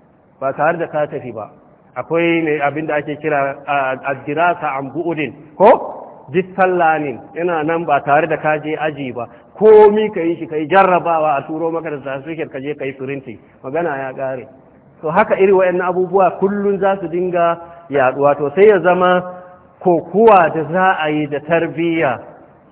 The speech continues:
to mutum sai ya yi da gaske, sai wanda yake tsayayye namiji da ya amsa sunansa kafin ya iya controlling ƴaƴansa biyu ko uku. In ba haka ba, ina, in wannan ya yi nan, wannan ya yi nan, kai dai kawai ka tsaya, kai ta, "Ya Allah, ya, ya,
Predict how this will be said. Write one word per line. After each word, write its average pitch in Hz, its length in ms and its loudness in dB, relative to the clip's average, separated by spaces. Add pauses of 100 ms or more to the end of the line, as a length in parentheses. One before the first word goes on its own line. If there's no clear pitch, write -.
(140)
to 156 140 -2
mutum 151 340 -6
sai 151 140 -6
ya 147 160 -2
yi 147 120 -2
da 135 100 -8
gaske, 123 320 -10
sai 160 100 -4
wanda 156 220 -6
yake 151 340 -6
tsayayye 156 760 -2
namiji 185 520 2
da 151 80 -2
ya 151 180 0
amsa 160 300 -6
sunansa 139 500 -8 (220)
kafin 156 340 0
ya 151 80 0
iya 151 180 -4
controlling 139 600 -6
ƴaƴansa 135 480 -8
biyu 123 180 -10
ko 127 120 -10
uku. 127 340 -10 (540)
In 170 120 -4
ba 151 200 2
haka 160 300 2
ba, 139 220 0 (600)
ina, 131 640 -4 (240)
in 147 160 -8
wannan 165 400 -2
ya 160 120 2
yi 160 120 0
nan, 165 160 0
wannan 156 300 -4
ya 147 60 -4
yi 147 60 -4
nan, 156 180 -6
kai 151 180 -4
dai 156 180 -4
kawai 156 240 2
ka 143 120 -8
tsaya, 135 280 -6
kai 135 240 -10
ta, 147 80 -8
"Ya 156 240 -4
Allah, 123 380 -10 (560)
ya, 180 180 6
ya, 180 240 2